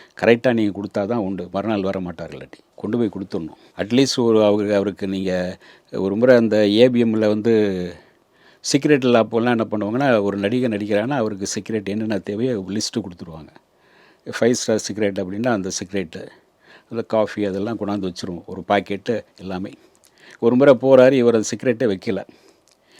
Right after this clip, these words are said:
ஏன் அப்படின்னா, இப்போ தயாரிப்பாளர் சங்கத்துல ஒரு கட்டுப்பாடு போட்டாங்க, இனிமே நடிகர்களுக்கு சீக்ரெட் தரக்கூடாதுன்ட்டாங்க,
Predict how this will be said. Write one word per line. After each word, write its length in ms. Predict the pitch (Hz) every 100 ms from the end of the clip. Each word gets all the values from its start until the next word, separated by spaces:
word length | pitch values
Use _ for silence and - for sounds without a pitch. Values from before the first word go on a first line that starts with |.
| _ -
ஏன் 300 | 139 139 117
அப்படின்னா, 500 | 117 143 127 107 98
இப்போ 320 | - 107 95
தயாரிப்பாளர் 580 | 95 120 135 131 117 -
சங்கத்துல 280 | 110 101 104
ஒரு 140 | 98
கட்டுப்பாடு 420 | - 92 104 104 92
போட்டாங்க, 440 | 90 85 87 90 90 - - - -
இனிமே 300 | 113 117 104
நடிகர்களுக்கு 520 | 104 120 117 104 98
சீக்ரெட் 400 | - 110 101 -
தரக்கூடாதுன்ட்டாங்க, 800 | 98 85 92 87 82 80 78